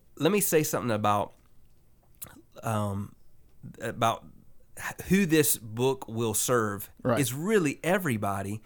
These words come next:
Speaker 1: I'm a college minister, so even this first, first, first draft, going back to twenty eighteen,
Speaker 2: Mm.
Speaker 1: we have a Labor Day weekend here at North Greenville, and it's, they get that Monday off.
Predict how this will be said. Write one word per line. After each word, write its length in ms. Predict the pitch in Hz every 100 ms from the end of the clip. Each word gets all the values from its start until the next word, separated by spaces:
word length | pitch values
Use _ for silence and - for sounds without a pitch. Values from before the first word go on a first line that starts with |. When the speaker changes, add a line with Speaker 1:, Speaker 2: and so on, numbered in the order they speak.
| - - - -
Speaker 1:
I'm 260 | 147 254
a 40 | 214
college 640 | - 123 123 107 107 104 - -
minister, 560 | 113 131 175 - - -
so 480 | - - 107 107 104 - - - - - - - - -
even 320 | 151 196 180
this 200 | 139 -
first, 680 | - - 170 175 185 - - - -
first, 460 | 156 160 156 - -
first 640 | - - 147 147 - 107
draft, 640 | 110 117 107 87 92 - - - -
going 320 | 110 110 117 113
back 220 | 113 -
to 80 | -
twenty 420 | - - 127 143
eighteen, 640 | 110 120 - 120 107 - - -
Speaker 2:
Mm. 240 | 143 127 - -
Speaker 1:
we 160 | - 123
have 520 | 120 120 110 107 104 -
a 80 | -
Labor 340 | 113 123 156 175
Day 120 | 170
weekend 640 | 147 120 110 107 101 104
here 160 | 104 107
at 60 | 92
North 260 | 110 120
Greenville, 520 | - 107 104 101 101 104
and 80 |
it's, 120 | 107 -
they 180 | 110
get 200 | 110 110
that 160 | 113 104
Monday 420 | 107 101 98 98
off. 440 | 101 123 92 107